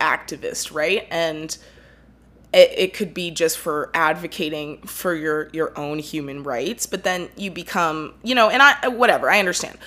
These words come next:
but you get put into this, this space of, like, woke people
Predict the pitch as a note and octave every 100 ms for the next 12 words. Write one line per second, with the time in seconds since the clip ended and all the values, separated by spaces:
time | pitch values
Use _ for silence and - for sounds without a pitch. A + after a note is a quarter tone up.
0 | - - G3 G3+ A3 - C4 G3 F#3+ F3
1 | F3 - F3 E3+ - F#3 E3+ E3+ E3+ D#3+
2 | D#3+ D3+ D#3 E3+ E3+ E3 D#3+ - - -
3 | - - - - D#3+ - A2+ -